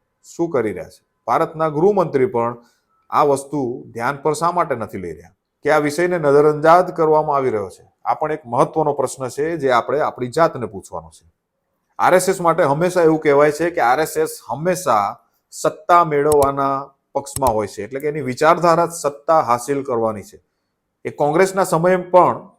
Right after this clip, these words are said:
આ જીવી ગઈ હતી. એ શા માટે? કારણ કે એ હંમેશા જે સત્તામાં હોય છે તેનો ઉપયોગ કરીને અથવા તો સત્તા મેળવીને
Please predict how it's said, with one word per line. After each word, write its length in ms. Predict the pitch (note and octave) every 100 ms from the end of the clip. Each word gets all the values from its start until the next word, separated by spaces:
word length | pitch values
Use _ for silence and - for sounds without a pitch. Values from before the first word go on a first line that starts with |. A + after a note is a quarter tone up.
| -
આ 100 | C3+
જીવી 300 | C3 D#3 D#3+
ગઈ 160 | C#3+ G#2+
હતી. 240 | F2+ E2 _ _ _ _ _ _ _ _ _ _ _
એ 40 | C3
શા 260 | - G3
માટે? 280 | F3 A#2+ - - _ _ _ _ _ -
કારણ 220 | D3+ G3
કે 160 | F#3+ F#3
એ 80 | F3+
હંમેશા 520 | D3+ D#3 G3+ G3 E3 E3+
જે 200 | D3 D#3+
સત્તામાં 540 | - C#3 - F3+ F3+
હોય 120 | D3+ D3
છે 200 | D3+ C#3+ G#2+ - -
તેનો 180 | D3 D#3+
ઉપયોગ 460 | D3 C#3+ D#3+ F3+ F3
કરીને 420 | C#3+ D#3+ C#3 G2+ E2+ _ _ _ A#2
અથવા 240 | - D3+
તો 80 | D#3+
સત્તા 400 | E3+ E3 F#3+ E3+
મેળવીને 560 | D3+ D3 D#3+ E3 B2